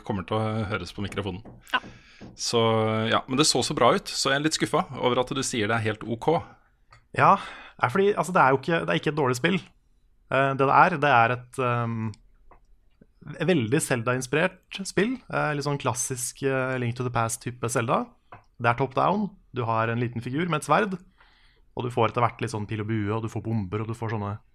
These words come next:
Speaker 3: ting du kan bruke. Eh, healing items. Og så er du på en verden, ehm, som ikke er sånn kjempestor, men det er, eh, det er noen dungeons rundt omkring.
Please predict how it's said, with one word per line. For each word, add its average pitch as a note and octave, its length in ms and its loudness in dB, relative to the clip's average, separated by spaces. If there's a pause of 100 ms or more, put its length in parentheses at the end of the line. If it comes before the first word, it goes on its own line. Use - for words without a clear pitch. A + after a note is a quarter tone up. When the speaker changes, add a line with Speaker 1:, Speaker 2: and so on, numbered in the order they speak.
(220)
Speaker 3:
ting A#2+ 160 -2
du A#2+ 60 -2
kan C#3+ 120 -2
bruke. - 280 0 (1040)
Eh, A2 160 -6
healing B2+ 240 -2
items. C#3 500 0 (1040)
Og A#2+ 80 -6
så F3 100 8
er C3+ 60 8
du C#3+ 60 4
på D#3 100 0
en D#3 80 -2
verden, C#3+ 420 0 (140)
ehm, D3+ 600 -6 (240)
som D#3+ 140 -6
ikke B2+ 160 -4
er A2+ 40 0
sånn A2 160 -4
kjempestor, C#3 540 -4
men F#3+ 120 0
det F3 100 4
er, D3+ 200 2
eh, D3 380 -4 (100)
det C3+ 60 -10
er C#3 160 -4
noen C#3+ 160 -4
dungeons C3+ 340 2
rundt C#3+ 140 -6
omkring. D3+ 360 -2